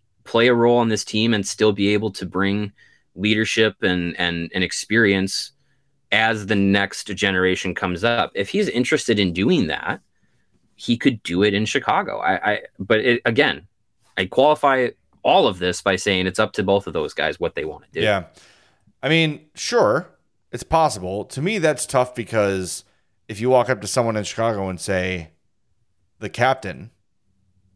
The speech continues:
Speaker 2: everyone knows who you're talking about.
Speaker 1: Yeah.
Speaker 2: Right? Like, so it's, it's almost synonymous with him, and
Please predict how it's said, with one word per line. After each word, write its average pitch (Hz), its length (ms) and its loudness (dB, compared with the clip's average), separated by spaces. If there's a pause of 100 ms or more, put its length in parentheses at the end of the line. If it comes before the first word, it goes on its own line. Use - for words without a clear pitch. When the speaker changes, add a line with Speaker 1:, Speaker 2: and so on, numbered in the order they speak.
(540)
Speaker 2:
everyone 113 260 0
knows 110 180 -2
who 110 60 -4
you're 98 100 -4
talking 101 280 -4
about. 60 300 -12 (400)
Speaker 1:
Yeah. 117 320 0 (240)
Speaker 2:
Right? 107 260 2 (100)
Like, 113 200 -2
so 120 220 4
it's, 110 200 0
it's - 160 -2
almost 135 360 0
synonymous 107 580 0
with 98 100 -8
him, 98 240 -4
and 92 220 -4